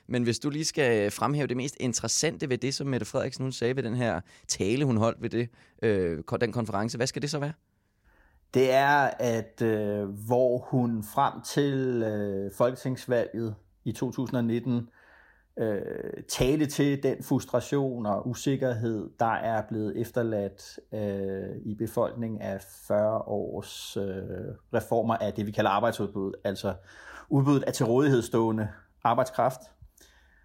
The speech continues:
Speaker 2: Øh, der vendte hun på en tallerken på den her konference og annoncerede, øh, i utvetydige termer, at der kommer,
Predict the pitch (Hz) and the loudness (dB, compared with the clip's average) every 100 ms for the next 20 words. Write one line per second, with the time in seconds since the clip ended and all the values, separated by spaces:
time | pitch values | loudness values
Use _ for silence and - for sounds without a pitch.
0 | _ _ 127 113 110 107 104 104 101 98 | _ _ 0 2 0 0 0 0 -2 -6
1 | - - 131 123 - 117 120 120 117 117 | -6 4 4 4 0 -2 0 0 -2 -2
2 | 117 113 110 113 131 139 - 110 110 - | 0 2 4 2 0 -6 -6 -4 -6 -4
3 | 117 110 107 98 107 110 113 - - 110 | -4 -2 -2 -2 -4 -4 -4 -6 -2 0
4 | 101 95 95 92 92 - _ 104 104 98 | 2 0 -2 -4 -6 -12 _ 0 0 0
5 | - 117 117 117 117 _ - 107 101 107 | 0 2 2 0 -4 _ -4 0 0 -2
6 | 107 - - _ _ - 165 - 147 120 | -4 -6 -12 _ _ -2 -2 0 -2 -2
7 | - 104 - - 107 107 - 98 - 98 | -4 -2 -2 0 -2 -2 -4 -4 -2 -2
8 | - 120 131 | 2 0 0